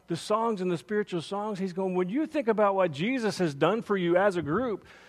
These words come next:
you need to celebrate. You need to sing songs. You need to jump up and down. You need to have a party because Jesus did for you what nobody else would ever do. He gave everything."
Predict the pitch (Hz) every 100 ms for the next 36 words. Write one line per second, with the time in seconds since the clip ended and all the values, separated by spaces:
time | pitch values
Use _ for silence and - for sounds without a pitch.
0 | - 160 302 311 214 185 - 208 285 196
1 | 147 107 90 - _ _ _ 202 285 226
2 | 196 - 185 160 - 220 277 208 143 127
3 | 220 285 208 151 190 226 226 180 165 196
4 | 262 214 170 233 285 214 180 170 202 160
5 | - 196 294 269 180 - - - 180 208
6 | 190 139 - _ - 262 311 254 202 143
7 | 139 240 254 202 208 185 180 160 202 226
8 | 247 254 269 226 226 254 - 214 247 269
9 | 269 214 180 131 92 - _ _ _ _
10 | _ _ _ _ _ _ _ 240 247 254
11 | 262 269 165 123 90